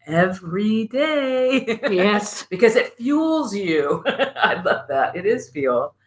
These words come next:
Speaker 2: Yeah.
Speaker 1: It's very important fuel. And I think maybe you're gonna share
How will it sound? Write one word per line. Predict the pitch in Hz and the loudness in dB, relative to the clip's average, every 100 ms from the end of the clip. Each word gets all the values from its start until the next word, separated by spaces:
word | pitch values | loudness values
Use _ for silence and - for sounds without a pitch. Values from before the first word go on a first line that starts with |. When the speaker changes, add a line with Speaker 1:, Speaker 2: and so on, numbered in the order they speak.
| _ | _
Speaker 2:
Yeah. | 165 131 | 0 2
Speaker 1:
It's | 117 | 2
very | 185 | 0
important | 196 208 226 220 | -2 -2 -4 -4
fuel. | - - - - - - | -4 -6 -12 -18 -20 -2
And | 202 202 | 0 0
I | 214 | -2
think | - 247 254 - - | -2 -2 -2 -6 -6
maybe | 202 220 220 | 0 2 2
you're | 220 | 0
gonna | 220 214 | 0 -2
share | - - 247 269 285 | -2 -2 0 0 -4